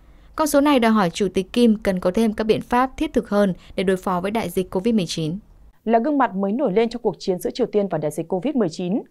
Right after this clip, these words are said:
Speaker 2: ông Ryo Yong-chon xuất hiện đều đặn vào lúc chín giờ ba mươi sáng mỗi ngày để báo cáo số người bị sốt và tử vong, đồng thời giải thích những biện pháp đang được triển khai để khống chế đợt bùng phát đại dịch lần đầu tiên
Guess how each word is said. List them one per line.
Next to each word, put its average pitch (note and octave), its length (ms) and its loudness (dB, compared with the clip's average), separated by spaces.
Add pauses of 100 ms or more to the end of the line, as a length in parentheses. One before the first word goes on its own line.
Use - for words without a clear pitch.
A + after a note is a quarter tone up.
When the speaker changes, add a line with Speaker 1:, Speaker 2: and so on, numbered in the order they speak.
(320)
Speaker 2:
ông B3 240 4
Ryo A#3 80 -2
Yong-chon G#3+ 600 2 (300)
xuất - 180 -2
hiện D#4+ 180 4
đều A3 120 6
đặn G3 200 2
vào E3+ 120 -2
lúc D#4 200 -2
chín G#3 160 -4
giờ B3 120 0
ba G3 160 -4
mươi G3+ 140 -4 (120)
sáng D#3+ 160 -8
mỗi G#3 120 -6
ngày G#3 260 2 (300)
để A3 160 4
báo F#3 200 0
cáo F#3 200 -2
số G#3 180 -6
người B3 140 0
bị E3 120 -2
sốt D#4+ 260 -4
và G3+ 120 -4
tử D#3+ 80 -2
vong, F3+ 220 2 (420)
đồng B3 180 4
thời A#3+ 180 2
giải F3+ 240 0
thích E4 120 -2
những A#3+ 140 2
biện A#3+ 180 0
pháp D#4+ 180 -4
đang G#3+ 140 -2
được G3 140 0
triển E3 180 -6
khai G3 280 0 (240)
để A3 140 6
khống G3 240 -4
chế G3+ 140 0
đợt A#3+ 180 2
bùng F3+ 160 -2
phát - 140 -6
đại G#3+ 120 0
dịch - 200 -6
lần F3+ 100 0
đầu E3 160 -2
tiên G#3 140 0